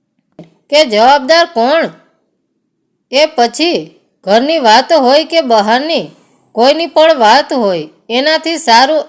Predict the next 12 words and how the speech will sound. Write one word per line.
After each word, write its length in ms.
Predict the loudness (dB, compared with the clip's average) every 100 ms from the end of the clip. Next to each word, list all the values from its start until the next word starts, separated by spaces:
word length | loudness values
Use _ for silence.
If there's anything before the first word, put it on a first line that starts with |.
| -2
એ 220 | 0 0
છે 380 | -2 -2 -2 -6 _ _ _ _
કે 340 | -6 -4 -2 -2
એકબીજાને 560 | -4 -6 -2 0 0
સમજીને 720 | -4 -4 -4 -4 -6 -6 -8 -10 _ _ _ _ _
થનાર 380 | -4 0 0 0
જિંદગીના 760 | -4 -4 -4 -4 -4 -4 -4 -8 _ _ _ _ _ _
અનુભવોમાંથી 960 | -6 -2 2 4 4 2 0 -2 -4 -4
આપણે 380 | -2 -2 0 -4
કંઈક 360 | -2 -4 -4
શીખી 580 | -6 -6 -6 -6 -4 -6
મેળવીને 760 | -8 -6 -4 -4 -4 -4 -6